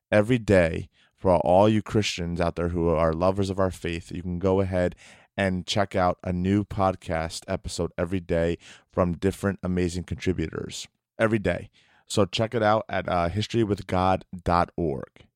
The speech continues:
And as you know, my show is on Tuesdays as well, so you can check that out as well. Now, before we get started,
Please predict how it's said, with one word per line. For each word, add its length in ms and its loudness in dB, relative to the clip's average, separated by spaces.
And 120 0
as 180 2
you 80 0
know, 260 4
my 380 2
show 380 2
is 100 4
on 140 0
Tuesdays 760 -2
as 160 -8
well, 220 -2
so 120 -10
you 40 -8
can 100 -8
check 140 -12
that 140 -4
out 180 -2
as 140 -10
well. 380 -6
Now, 180 2
before 260 0
we 80 0
get 120 0
started, 420 2